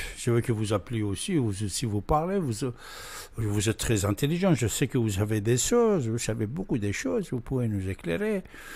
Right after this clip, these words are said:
Ce n'est pas toujours David qui doit parler, hein. <laughs> C'est très facile d'envoyer le bal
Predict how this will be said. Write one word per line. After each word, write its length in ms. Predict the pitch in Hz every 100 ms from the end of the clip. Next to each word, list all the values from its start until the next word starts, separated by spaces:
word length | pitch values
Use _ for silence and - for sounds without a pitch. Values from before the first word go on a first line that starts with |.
| - - - -
Ce 160 | -
n'est 120 | 117 -
pas 140 | 135
toujours 320 | - 120 117
David 360 | 123 160 196 -
qui 100 | 98
doit 240 | 107 107
parler, 500 | 113 160 175 202 180
hein. 300 | 139 175 208 - - 117 - 151 - - 135
<laughs> 800 | - 151 - - 127 - - -
C'est 180 | - 139
très 240 | - 175
facile 400 | 131 147 123 185
d'envoyer 720 | 147 135 127 127 139 156 147
le 140 | 131 127
bal 340 | 131 123